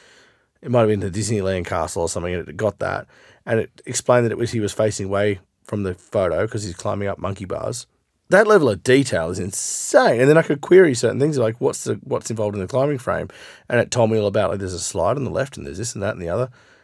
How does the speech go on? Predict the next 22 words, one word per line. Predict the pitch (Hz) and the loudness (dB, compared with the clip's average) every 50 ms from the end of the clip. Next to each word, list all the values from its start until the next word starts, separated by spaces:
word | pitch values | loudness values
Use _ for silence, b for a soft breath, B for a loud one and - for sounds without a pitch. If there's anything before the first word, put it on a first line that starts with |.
| b b b | b b b
And | - 110 | -6 -6
it's | 101 - - | -4 -4 -4
a, | 104 92 | -4 -4
like, | 87 82 85 - | -2 -4 -6 -6
it | - - | -10 -10
told | - - 107 98 | -6 -4 -2 -2
me | 98 | -2
about | 95 92 - | -2 -4 -4
the | - - | -6 -8
sky, | - - - 110 95 95 113 120 127 | -8 -6 -2 0 0 2 2 2 2
and | 123 120 - 104 101 | 0 0 -2 -2 -4
it, | 92 85 78 - _ - | -4 -6 -8 -12 _ -16
it | - 92 87 - _ - | -14 -14 -14 -16 _ -14
just, | 117 - 160 170 - - - _ _ _ _ _ _ _ _ _ _ _ - | -4 0 0 0 0 -2 -8 _ _ _ _ _ _ _ _ _ _ _ 4
that | 147 147 147 - - _ | 6 6 6 4 -2 _
level | - 135 139 123 127 | 4 6 6 6 6
of | 120 110 - | 2 0 0
contextual | - - 120 117 120 - 117 - - - - 123 113 110 107 - - - | -2 -2 -2 0 0 -2 -2 -2 -6 -6 -4 -2 -2 -2 -2 -6 -8 -8
information | 120 107 - 107 104 104 110 107 104 - 104 | -8 -6 -4 -4 -2 0 0 -2 -2 -4 -6
has | 90 85 80 - - - - | -6 -6 -6 -6 -8 -8 -10
never | 113 113 113 113 110 110 117 113 107 110 107 | -12 -8 -4 -2 0 0 0 0 0 0 -2
been | 101 113 101 90 85 82 78 80 | 0 -2 -2 -2 -4 -6 -8 -10